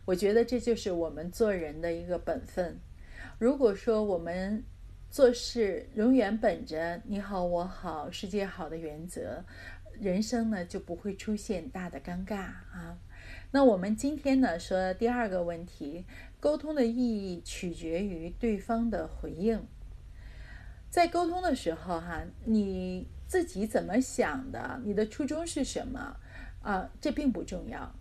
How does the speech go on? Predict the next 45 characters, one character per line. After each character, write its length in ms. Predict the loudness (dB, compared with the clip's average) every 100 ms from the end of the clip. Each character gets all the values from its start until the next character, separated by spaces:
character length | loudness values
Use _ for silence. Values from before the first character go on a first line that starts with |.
| -8
重 180 | 0 6
要 220 | 8 8
的 120 | 2 -2
是 160 | -4
对 220 | 0 0
方 300 | 0 0 -2
听 260 | -2 2 2
到 160 | 4 0
了 100 | -2
什 160 | -6
么。 240 | -10 -12 -14 -16 -18 -18 -18 -18 -18 -18 -18 -4
前 240 | 4 4
一 20 | 6
段 220 | 6 4
时 180 | 2 -2
间 240 | 0 0
呢， 160 | 0 -2
我 100 | -4
做 220 | -2 2
了 140 | 2 2
这 120 | -2
么 120 | -2
样 160 | -2 -4
的 120 | -6
一 140 | -8
个 320 | -6 -4 -2 -4
咨 220 | -6 -6
询， 480 | -4 -6 -6 -6 -12 -12 -16 -16 -16 -8
这 140 | -2 0
个 100 | 0
咨 180 | 0 -2
询 320 | -2 -4 -2
呢 240 | 0 0
是 160 | -2 -2
这 180 | 0 2
样 280 | 0 -4
的， 180 | -8 -12 -14 -20 -20 -20 0
某 240 | 4 4
学 280 | 4 0 0
校 340 | 2 4 4 4
的 200 | 2 0
六 280 | 0 2
年 540 | 4 2 -2 -4 -4 -6
级 260 | -4 -2
的 300 | 2 2 2